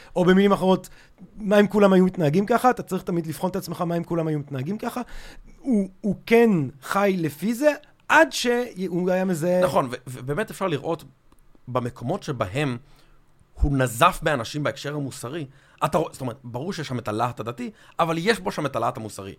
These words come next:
Speaker 2: מי שיתכחש
Speaker 1: כן.
Speaker 2: לזה... זה, זה,
Speaker 1: עדיין
Speaker 2: זאת אומרת,
Speaker 1: אני
Speaker 2: זה
Speaker 1: חושב שיש משהו, ה-, הניתוק הזה שהוא עושה בין הציוויים ההלכתיים
Speaker 2: יש
Speaker 1: לבין שאלות של מוסר,
Speaker 2: אם,
Speaker 1: זה
Speaker 2: אם כבר
Speaker 1: עדיין
Speaker 2: הז-,
Speaker 1: בעיה לי.
Speaker 2: אם כבר הזכרתי את פרופסור בני בראון, בני
Speaker 1: כן.
Speaker 2: בראון קצת מפקפק במוטיבציות של ליבוביץ',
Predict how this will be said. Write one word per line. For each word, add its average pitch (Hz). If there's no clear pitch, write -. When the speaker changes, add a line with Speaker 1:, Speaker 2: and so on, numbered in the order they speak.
Speaker 2:
מי 208
שיתכחש 196
Speaker 1:
כן. 196
Speaker 2:
לזה... 151
זה, 123
זה, -
Speaker 1:
עדיין 160
Speaker 2:
זאת 156
אומרת, 320
Speaker 1:
אני 269
Speaker 2:
זה -
Speaker 1:
חושב 233
שיש 208
משהו, 170
ה-, 135
הניתוק 139
הזה 185
שהוא 151
עושה 151
בין 147
הציוויים 131
ההלכתיים 123
Speaker 2:
יש 127
Speaker 1:
לבין 151
שאלות 151
של 151
מוסר, 135
Speaker 2:
אם, 170
Speaker 1:
זה 143
Speaker 2:
אם -
כבר -
Speaker 1:
עדיין 135
Speaker 2:
הז-, -
Speaker 1:
בעיה 110
לי. 110
Speaker 2:
אם 131
כבר 165
הזכרתי 143
את 135
פרופסור 117
בני 113
בראון, 113
בני 120
Speaker 1:
כן. 107
Speaker 2:
בראון 147
קצת 139
מפקפק 170
במוטיבציות 123
של -
ליבוביץ', 120